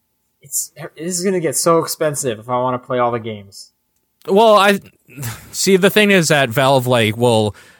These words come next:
Speaker 2: they'll have their partnership with H T C, but they, I really don't think they'll be the type of company to make,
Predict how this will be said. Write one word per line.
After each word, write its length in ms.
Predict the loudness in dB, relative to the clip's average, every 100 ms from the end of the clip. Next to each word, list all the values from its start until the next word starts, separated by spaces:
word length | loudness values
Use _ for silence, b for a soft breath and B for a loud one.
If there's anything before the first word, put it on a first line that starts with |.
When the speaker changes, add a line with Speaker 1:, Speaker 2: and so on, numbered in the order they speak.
| b b
Speaker 2:
they'll 140 | 4
have 220 | 4 4
their 180 | 4 2
partnership 480 | 4 2 2 0 0
with 120 | 0
H 200 | 0 -2
T 120 | -2 -2
C, 240 | 0 0
but 340 | 0 -2 -2
they, 300 | 0 0 0 -2
I 160 | 0
really 360 | 2 4 4 6
don't 200 | 4 2
think 240 | -2 -2
they'll 120 | -2 -2
be 100 | -2
the 100 | -4
type 220 | -4 -4
of 60 | -4
company 440 | -4 -4 -4 -4
to 120 | -4 -4
make, 380 | -2 -2 -4